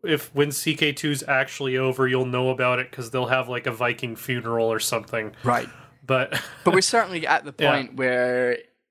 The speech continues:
Speaker 2: Paradox would be mad to not be thinking about sequels in the future beyond
Speaker 1: Right.
Speaker 2: D L C. And, and I kind of, it, it wouldn't be a bad final D L C, going back to the beginning,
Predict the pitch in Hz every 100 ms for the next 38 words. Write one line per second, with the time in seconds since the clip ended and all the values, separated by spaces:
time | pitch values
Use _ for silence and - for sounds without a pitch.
0 | _ - 135 131 127 - 135 127 131 135
1 | 131 - 127 123 - 120 131 120 123 117
2 | 117 113 - - 113 - 117 113 117 113
3 | 113 - 123 113 - 123 117 120 131 120
4 | 110 123 120 113 113 - 117 113 113 -
5 | - - - 156 165 170 165 _ _ _
6 | _ - 180 190 202 - 208 160 - 185
7 | - - - _ _ _ _ - 233 208
8 | 269 269 - 262 262 240 254 247 - 165
9 | 175 180 175 196 190 190 - 247 160 156
10 | 143 160 120 139 156 - - 156 147 139
11 | 135 151 147 127 120